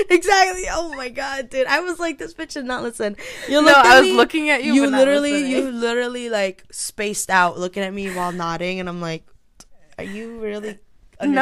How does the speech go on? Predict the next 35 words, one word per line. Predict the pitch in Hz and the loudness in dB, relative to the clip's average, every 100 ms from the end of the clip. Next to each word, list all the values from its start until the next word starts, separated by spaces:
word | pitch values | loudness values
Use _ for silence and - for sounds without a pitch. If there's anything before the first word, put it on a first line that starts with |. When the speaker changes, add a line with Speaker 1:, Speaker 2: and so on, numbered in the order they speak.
| 311 | 4
Speaker 1:
understanding | 330 | 2
Speaker 2:
'cause | 294 247 | 0 0
Speaker 1:
me?" | 254 | -2
Speaker 2:
you | 262 | 0
were | 294 | 0
nodding | 247 220 220 233 233 | 0 -2 -2 -6 -6
yourself, | 208 196 190 220 208 | -6 -6 -4 -4 -6
and | 185 | -8
I | |
was | 185 | -8
like, | 175 160 | -8 -10
"Wow, | 165 175 | -10 -10
she's | 180 175 | -10 -12
really | 196 202 | -8 -6
nodding | 170 247 - - | -4 0 0 0
right | 151 165 | 0 4
now." | 269 269 294 285 - | 8 8 8 6 0
<laughs> | - - - - - _ _ _ - - _ _ - - - - | -16 -20 -20 -20 -20 _ _ _ -20 -20 _ _ -18 -14 -14 -4
Speaker 1:
I | 370 294 | -4 -2
can't | 381 349 330 | -2 -2 -2
nod. | 302 285 311 381 427 - - - _ - | -2 0 0 0 -2 -6 -14 -20 _ -20
<laughs> | - - - - - - | -20 -20 -20 -20 -20 -12
Fuck, | 320 320 247 - - | -4 -2 -4 -8 -16
man. | 214 226 262 262 - - - - - - - | -10 -8 -10 -12 -16 -16 -16 -18 -20 -14 -2
Oh, | 262 285 240 220 | 2 2 0 -2
we | 214 226 | -4 -4
are | 294 | -2
never | 262 196 175 170 180 | -2 -4 -4 -4 -6
smoking | 175 - 240 240 359 | -8 -10 -10 -10 -12
a | 370 | -12
fucking | - - 277 269 247 | -18 -18 -18 -16 -16
blunt | 202 190 185 | -10 -10 -10
again | 175 170 165 160 | -12 -12 -10 -12
because | 165 180 175 - | -10 -10 -8 -10
I | - 190 202 | -8 -8 -8